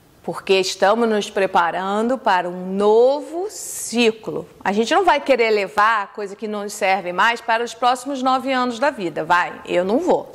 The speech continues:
não sei você. Então, o, o ano nove, ele é um ano muito emocional, ele é um ano confuso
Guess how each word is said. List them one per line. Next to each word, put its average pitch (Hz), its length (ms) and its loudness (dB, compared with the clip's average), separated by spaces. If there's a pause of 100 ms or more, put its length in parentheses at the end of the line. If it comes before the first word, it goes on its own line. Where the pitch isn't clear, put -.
(120)
não 165 100 -10
sei 165 220 -4
você. 240 420 -2 (680)
Então, 254 580 2
o, 226 60 2
o 214 80 6
ano 180 200 2
nove, 220 380 2
ele 220 120 -2
é - 20 0
um 220 120 0
ano 220 200 -2
muito 269 420 0
emocional, 190 960 0
ele 220 120 0
é 220 60 2
um 214 140 -2
ano 202 160 -4
confuso 240 1120 0